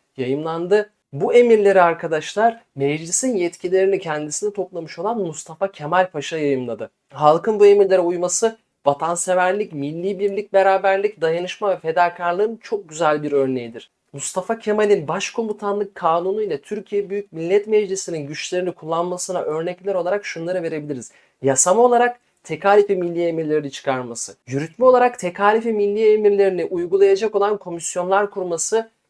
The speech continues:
ve yargı kısmındaysa emirlerin uygulanması için istiklal mahkemelerini görevlendirmesi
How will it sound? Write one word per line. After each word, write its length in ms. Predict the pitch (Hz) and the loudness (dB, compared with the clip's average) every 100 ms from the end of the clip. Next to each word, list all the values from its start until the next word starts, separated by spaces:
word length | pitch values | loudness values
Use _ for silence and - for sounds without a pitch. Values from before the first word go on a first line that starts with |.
| - | -2
ve 160 | 143 101 | -2 -2
yargı 420 | - 123 - 262 | -2 -2 0 -4
kısmındaysa 1000 | 214 - 190 190 185 170 160 - 226 - _ - | -6 -4 -2 0 0 0 0 0 -2 -4 _ -6
emirlerin 460 | 185 233 208 175 | -2 2 2 2
uygulanması 640 | 185 208 202 196 202 196 170 | 0 2 2 2 -2 -8 -12
için 180 | 156 | -16
istiklal 520 | 170 - 196 196 196 196 | -12 -12 -10 -2 -2 0
mahkemelerini 760 | 180 175 165 160 156 143 135 | -2 -2 -8 -6 -6 -6 -4
görevlendirmesi 1000 | 175 190 180 165 160 151 147 147 208 | 0 2 2 -2 -4 -6 -6 -2 -2